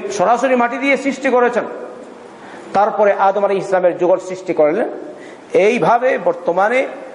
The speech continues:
বংশ পরম্পরা জারি আছে, নর নারীর মাধ্যমে কিয়ামত পর্যন্ত জারি থাকবে ইনশাআল্লাহ। তাহলে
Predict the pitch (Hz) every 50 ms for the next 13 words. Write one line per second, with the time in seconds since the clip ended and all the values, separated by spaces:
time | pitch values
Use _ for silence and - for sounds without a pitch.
0 | - - - - 180 226 254 240 - 254 240 - 214 214 214 214 196 208 214 202
1 | 196 185 156 165 160 165 185 220 202 185 - - 175 156 127 107 - - - -
2 | - - 139 165 202 226 214 208 196 190 196 220 240 214 202 214 208 - 160 208
3 | 233 220 185 - - 220 247 294 320 320 294 269 - - 214 190 170 185 165 -
4 | 165 147 151 147 151 143 - 143 127 117 127 131 120 113 - 135 113 107 98 95
5 | 95 92 85 80 - - - - - 165 170 - - 151 - - - - - -
6 | - - - - - - - - - - - - - - - - - - - -
7 | - - - - - - - - - - - - - - - - - 135 135 -
8 | - - - - - - - - - - - - - - - - - 196 233 269
9 | 262 214